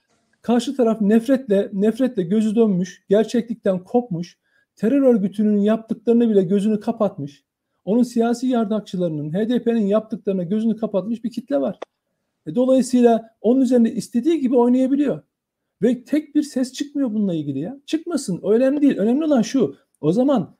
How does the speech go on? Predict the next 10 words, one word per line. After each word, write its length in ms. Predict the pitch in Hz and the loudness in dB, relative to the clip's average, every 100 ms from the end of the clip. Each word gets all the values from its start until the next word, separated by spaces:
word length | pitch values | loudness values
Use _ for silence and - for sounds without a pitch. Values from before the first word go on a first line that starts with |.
| - | -14
yurtseverlerin, 840 | 139 190 - 208 220 226 240 180 | -6 -6 0 2 2 0 0 0
vatanseverlerin 800 | 151 156 190 185 247 240 208 151 | -2 -4 -6 -4 -2 -2 -2 -4
bu 100 | 175 | -6
konudaki 580 | - 214 202 196 143 120 _ _ | -4 -4 -4 -4 -6 -6 _ _
söylediklerini 640 | - 170 170 170 262 254 | -2 0 0 -2 -2 0
de 160 | 226 147 | -2 -4
dinleyeceksin. 840 | - 139 147 175 151 - 123 120 _ _ _ _ _ _ _ - | -14 -8 -2 0 -2 -6 -8 -8 _ _ _ _ _ _ _ -4
Oturup 380 | 156 160 240 - | -4 0 0 2
onları 260 | 170 214 247 | 0 2 0
suçlamayacaksın. 800 | 190 - 247 202 175 - 120 | -2 0 2 2 0 -2 -8